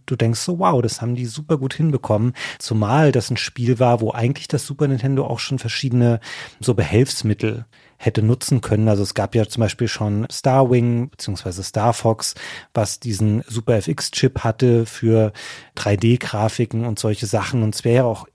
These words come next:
denkbar gewesen, solche Chips zu entwickeln, die helfen bei eben diesen Dekompressionsroutinen oder die andere Lösung finden, um so ein Spiel überhaupt zu ermöglichen. Und all das brauchte Rare nicht.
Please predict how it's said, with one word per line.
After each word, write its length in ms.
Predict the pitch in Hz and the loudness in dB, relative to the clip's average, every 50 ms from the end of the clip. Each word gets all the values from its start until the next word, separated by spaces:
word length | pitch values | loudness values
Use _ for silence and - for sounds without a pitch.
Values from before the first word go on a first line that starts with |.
| _ _ - | _ _ 0
denkbar 340 | 123 131 135 - 147 131 117 | 2 2 2 2 2 2 2
gewesen, 360 | 127 113 120 120 117 - 127 | 2 2 2 2 0 0 0
solche 260 | 117 110 - - 117 | 0 0 -2 -2 -4
Chips 320 | - - - - - - | -4 -4 -6 -6 -6 -4
zu 100 | - 139 | -2 0
entwickeln, 500 | 120 110 110 120 117 - 131 123 120 117 - - - - - - - | 0 0 0 -2 0 2 4 4 4 2 -2 -6 -12 -14 -14 -10 -6
die 100 | - 101 | -6 -2
helfen 440 | 78 98 117 135 135 - - 120 107 | 2 4 4 4 4 2 0 -2 0
bei 180 | 107 107 113 | 0 0 0
eben 220 | - 117 107 117 113 | 0 0 0 0 -2
diesen 420 | 110 104 90 107 107 107 110 127 | -2 -4 -4 -2 -2 -2 -2 -2
Dekompressionsroutinen 1500 | - 117 110 - - 113 110 110 107 - - 123 113 120 123 - - - 117 - - - 123 120 117 113 117 117 117 110 - - - - - - - - - | -2 -2 -2 -2 -4 -4 -4 -4 -6 -4 0 2 2 4 2 2 0 -2 -4 -4 -4 -4 -2 0 2 2 2 2 0 -2 -6 -12 -18 -18 -20 -20 -20 -20 -10
oder 480 | - 135 123 113 123 120 123 135 - - - | -6 -4 0 2 4 4 2 2 -2 -8 -14
die 160 | 170 - - | -14 -12 -4
andere 400 | - 123 147 170 170 147 120 113 | 0 2 4 6 6 6 4 4
Lösung 400 | 101 120 120 110 113 120 117 - | 4 4 4 4 2 0 -2 0
finden, 320 | - - 117 143 160 127 | 0 -2 -2 0 0 -2
um 100 | 117 113 | -4 -2
so 100 | 113 117 | -2 -2
ein 100 | 120 120 | -2 -2
Spiel 220 | - - - 120 117 | -4 -4 -4 -2 0
überhaupt 300 | 104 117 110 - - - | 2 2 2 2 0 -2
zu 80 | - | -2
ermöglichen. 480 | 113 101 110 127 139 - - 127 - 117 | 0 2 2 2 0 0 -2 -2 0 -2
Und 140 | 113 120 - | -2 -2 0
all 160 | 123 120 123 | 2 2 4
das 260 | 143 147 151 - - | 4 2 0 -2 -6
brauchte 440 | - - 131 160 156 139 - - 110 | -6 -2 0 0 0 0 0 0 0
Rare 260 | 95 101 98 90 92 | 2 2 0 0 0
nicht. 340 | 101 101 113 123 - - - | 0 0 0 0 -2 -6 -12